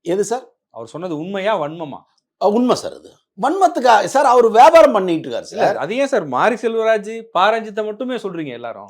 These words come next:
Speaker 1: யா-, அவங்க தானே இதை ப-, முன்னிலைப்படுத்துறாங்க. இப்போ
Speaker 2: அந்த
Speaker 1: நான்
Speaker 2: வாழை வந்து
Speaker 1: ஆ.
Speaker 2: இவ்வளவு குறைவான ஒரு பட்ஜெட்ல நல்ல ஒரு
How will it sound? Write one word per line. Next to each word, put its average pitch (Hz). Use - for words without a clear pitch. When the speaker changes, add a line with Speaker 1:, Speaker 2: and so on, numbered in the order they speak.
Speaker 1:
யா-, -
அவங்க 359
தானே 370
இதை 320
ப-, 285
முன்னிலைப்படுத்துறாங்க. 240
இப்போ 147
Speaker 2:
அந்த 156
Speaker 1:
நான் 180
Speaker 2:
வாழை 226
வந்து 185
Speaker 1:
ஆ. 131
Speaker 2:
இவ்வளவு 185
குறைவான 240
ஒரு 214
பட்ஜெட்ல 196
நல்ல 233
ஒரு 196